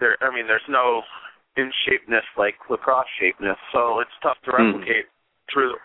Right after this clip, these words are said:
Speaker 1: throughout the off season. But making sure your cardio's up,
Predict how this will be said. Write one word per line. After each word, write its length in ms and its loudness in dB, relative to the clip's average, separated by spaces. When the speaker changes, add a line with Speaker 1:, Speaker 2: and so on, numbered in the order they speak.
Speaker 1:
throughout 240 0
the 160 0
off 140 0
season. 420 -10
But 140 0
making 320 0
sure 100 0
your 160 -2
cardio's 480 0
up, 240 0